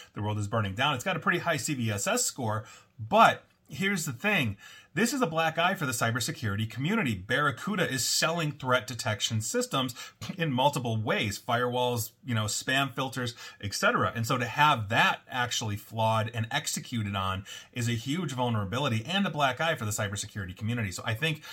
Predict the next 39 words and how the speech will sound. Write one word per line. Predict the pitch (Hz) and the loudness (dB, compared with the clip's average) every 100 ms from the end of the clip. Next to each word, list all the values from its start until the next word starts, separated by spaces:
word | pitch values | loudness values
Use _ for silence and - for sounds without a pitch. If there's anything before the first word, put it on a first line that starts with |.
| - - | -14 -4
they | 113 | -2
should | 123 107 | -2 -2
be | |
higher. | 98 131 113 95 | -2 -2 -2 -2
And | 123 123 117 | -2 -2 -2
the | 117 | -2
reason | 120 214 185 131 | 0 0 0 2
why | 135 | 2
Qualys | 113 - 143 139 110 | 0 2 2 2 -2
put | - - | -4 -2
them | 120 | 0
at | 101 | 0
eight | 147 147 113 - - _ | 0 -2 -2 -10 -20 _
is | 110 110 | -4 -2
I | 117 | -2
believe | 113 120 143 | 0 0 0
that | 120 113 | 0 0
they | |
are | 131 | 0
going | 120 117 | 2 2
off | 110 110 | 0 0
their | 104 - | -4 -2
own | 131 | -2
internal | 123 110 123 95 | 0 0 0 -2
scoring | - - 147 113 | -4 -2 0 0
of | 98 98 | -2 -2
what | 110 95 | -2 0
they | 117 135 | 0 0
see | - 117 | -2 -2
as | 98 | -2
a | 101 | -4
high, | - 120 117 113 113 - - | -2 2 4 4 -2 -12 -8
you | 107 | -2
know, | 98 | 0
medium, | 107 120 110 107 | 2 2 0 0
low, | 107 | 0
or | 107 | -2
critical | 98 131 113 104 | -2 -2 -2 -2
vulnerability. | 104 98 98 208 185 131 | -2 -2 0 0 2 0